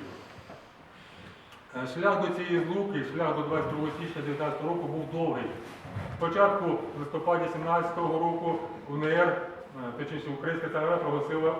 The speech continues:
створення У Н Р, Українська Народна Республіка. Роком пізніше, в листопаді вісімнадцятого року, у Львові проголосили створення Західноукраїнської Народної Республіки. І відтоді почалися переговори про об'єднання.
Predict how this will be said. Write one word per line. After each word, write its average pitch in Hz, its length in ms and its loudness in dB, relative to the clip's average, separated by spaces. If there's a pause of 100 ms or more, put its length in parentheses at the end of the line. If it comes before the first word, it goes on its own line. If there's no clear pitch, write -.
(160)
створення 151 360 -2 (100)
У 151 40 -2
Н 151 80 -2
Р, 147 280 0 (320)
Українська 143 340 0
Народна 143 260 0
Республіка. 127 380 -4 (520)
Роком 185 360 4
пізніше, 185 600 0 (340)
в 143 40 -4
листопаді 175 500 2 (280)
вісімнадцятого 165 680 2
року, 175 340 0 (180)
у 151 80 -2
Львові 170 320 4
проголосили 160 600 2
створення 160 520 2
Західноукраїнської 165 840 2
Народної 143 300 2
Республіки. 143 480 -2 (360)
І - 20 -4
відтоді 180 380 2
почалися 175 380 2
переговори 175 560 4
про 165 140 2
об'єднання. 160 600 0